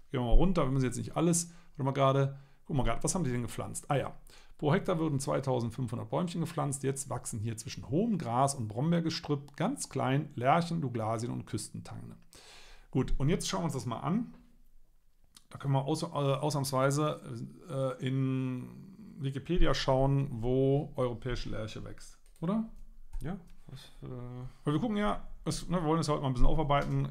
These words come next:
Speaker 1: klimaresiliente Wälder, dazu brauchen wir ja klimaresiliente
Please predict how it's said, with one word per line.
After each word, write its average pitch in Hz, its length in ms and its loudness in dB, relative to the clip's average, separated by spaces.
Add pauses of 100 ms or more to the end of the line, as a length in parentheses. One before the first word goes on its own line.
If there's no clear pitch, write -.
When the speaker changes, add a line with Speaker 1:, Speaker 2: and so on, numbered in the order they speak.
Speaker 1:
klimaresiliente 131 1300 0
Wälder, 165 540 2
dazu 123 320 -6
brauchen 123 220 -4
wir 120 80 -4
ja 113 40 -8
klimaresiliente 120 1160 -4